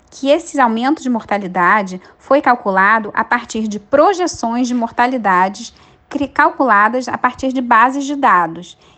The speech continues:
e o cálculo dessas projeções não foi detalhado no artigo. Chama atenção também a maior média de idade nos pacientes com diabetes tipo um em relação à população geral, maior proporção de homens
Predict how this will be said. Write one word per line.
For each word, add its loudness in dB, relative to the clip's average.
e 0
o -2
cálculo 0
dessas -6
projeções -6
não -2
foi -4
detalhado 0
no -6
artigo. -10
Chama 0
atenção -4
também -2
a -2
maior 2
média 0
de -8
idade 2
nos -8
pacientes -6
com -8
diabetes -4
tipo -14
um -6
em -4
relação -2
à 0
população -6
geral, -2
maior 4
proporção -4
de -4
homens -2